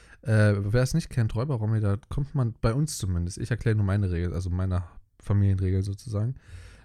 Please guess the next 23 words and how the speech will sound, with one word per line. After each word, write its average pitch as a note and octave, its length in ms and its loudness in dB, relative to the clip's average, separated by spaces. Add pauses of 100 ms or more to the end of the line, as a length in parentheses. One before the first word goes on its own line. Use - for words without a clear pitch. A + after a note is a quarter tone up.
da A2 100 0
kommt C3+ 160 0
man B2 100 4
mit G#2+ 140 0
vierzig - 360 -4
raus, F#3 280 -4 (1000)
Joker A2+ 300 2
nicht G2 180 0
außen. D3 420 0 (540)
Ähm, G2+ 500 2 (2000)
was G#2+ 200 -4
gibt's G#2+ 160 -4
noch C3 100 0
zu - 160 -12
sagen? A2+ 500 0 (720)
Ja, F#2+ 280 2 (140)
du, A#2+ 280 -10 (100)
sofern A2 400 4
du A2 120 -2
ausgelegt A2+ 600 -2
hast, A2+ 160 -2
kannst G#2+ 360 -4
du G#2 280 0